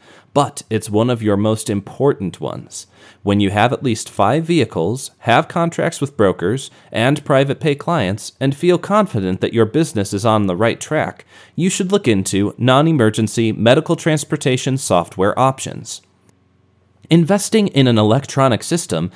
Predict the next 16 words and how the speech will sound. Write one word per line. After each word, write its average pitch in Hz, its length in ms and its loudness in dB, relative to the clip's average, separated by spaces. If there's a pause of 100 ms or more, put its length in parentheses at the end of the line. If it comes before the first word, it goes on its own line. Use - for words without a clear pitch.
(140)
helps 202 300 0
you 202 100 0
automate 127 500 4
your 104 200 2
entire 120 500 0
trip - 320 -4
process, 104 600 0 (160)
from 104 180 0
scheduling 147 580 -2
and 98 140 0
routing 117 380 0
to - 120 -4
dispatching, 165 760 0 (120)
billing, 95 500 0
and 98 380 0
more. 101 420 0